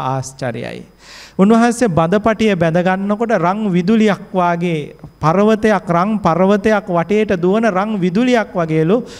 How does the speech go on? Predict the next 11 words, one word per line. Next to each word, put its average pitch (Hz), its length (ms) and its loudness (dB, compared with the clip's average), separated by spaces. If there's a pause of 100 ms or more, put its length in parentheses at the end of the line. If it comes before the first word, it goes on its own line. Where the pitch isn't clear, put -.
බඳපටිය 202 640 2
අරගෙන 185 400 0
බැඳ 156 240 -2
ගන්නකොට 175 520 -2
රන්වන් 180 560 -2
බුදු 165 260 0
රැස් 190 260 0
වැදිලා 156 500 -2 (300)
ඒ 160 160 0
බඳපටිය 156 680 -2
බඹලන්නේ. 135 680 -4